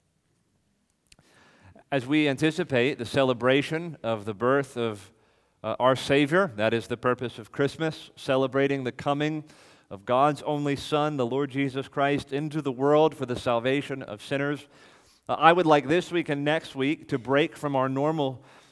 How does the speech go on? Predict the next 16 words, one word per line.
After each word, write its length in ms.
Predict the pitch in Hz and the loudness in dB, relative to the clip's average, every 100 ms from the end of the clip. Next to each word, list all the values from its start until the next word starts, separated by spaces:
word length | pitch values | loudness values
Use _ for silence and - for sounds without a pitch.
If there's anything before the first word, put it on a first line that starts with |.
| _ | _
uh, 160 | 117 113 | -6 -6
regular 480 | 123 160 151 151 147 | 2 2 4 4 4
exposition 800 | 151 - 147 139 151 151 180 170 | 2 -2 -4 0 2 0 -2 -2
of 160 | 127 | -4
the 100 | 110 | -4
Gospel 500 | 120 123 123 - 127 | 0 0 0 -4 -8
of 120 | 113 101 | -8 -8
John. 560 | 113 123 131 170 185 - - - _ _ - | -4 0 0 0 -6 -14 -20 -20 _ _ -12
Uh, 120 | 98 | -8
we 140 | 120 143 | -2 -2
will 120 | 156 | -2
pick 260 | - 160 | 0 -2
it 120 | 147 120 | -2 0
back 300 | 135 135 - | 2 2 0
up 340 | 135 165 180 - | -2 0 -2 -6
after 600 | 135 143 - 151 147 | -4 -4 -4 -4 -4